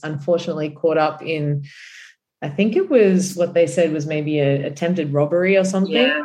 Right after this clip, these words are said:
Speaker 1: Um, 'cause I've been watching, uh, Robinson. He's the running back that, um, I think was maybe shot twice in his legs.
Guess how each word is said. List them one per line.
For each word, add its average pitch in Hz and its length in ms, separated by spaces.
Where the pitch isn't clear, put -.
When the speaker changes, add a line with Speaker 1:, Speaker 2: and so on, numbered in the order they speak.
Speaker 1:
Um, 170 440
'cause 220 220
I've 202 220
been 330 180
watching, 220 680
uh, 165 320
Robinson. 165 840
He's 170 200
the 165 220
running 165 340
back 156 300
that, 147 180
um, 147 180
I 123 160
think 165 440
was 165 240
maybe 165 200
shot 156 360
twice 170 400
in 208 80
his 185 240
legs. 220 420